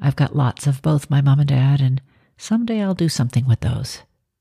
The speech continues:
You can find today's show notes with links and photos on my website at leadvillelaurel dot com.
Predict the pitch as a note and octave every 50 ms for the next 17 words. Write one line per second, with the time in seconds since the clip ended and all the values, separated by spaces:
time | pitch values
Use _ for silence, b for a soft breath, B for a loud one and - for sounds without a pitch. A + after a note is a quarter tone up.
0 | _ _ _ _ _ _ _ _ _ _ _ _ - F3+ E3+ - F3 D#3 C#3 -
1 | E3+ E3+ E3+ E3+ E3 D#3 - E3 F3 E3 D3 - F#3 F3+ F3 E3+ F3+ A3 C4+ -
2 | - - A3+ A3+ - - - - F#3+ F#3 F3+ - - - G3 F3+ - - F3+ F3+
3 | F3+ F#3 F#3 F#3+ F#3 - - F3+ F3+ F3 E3+ F3+ F3+ F3 F3+ F3+ - - - G3+
4 | G#3 G3 G3 F#3 F#3 - - E3+ E3+ E3+ - - E3 E3 E3 D#3+ D#3+ E3 E3 E3
5 | D#3+ E3 D#3+ D3+ - - D#3+ D#3+ F3+ A#3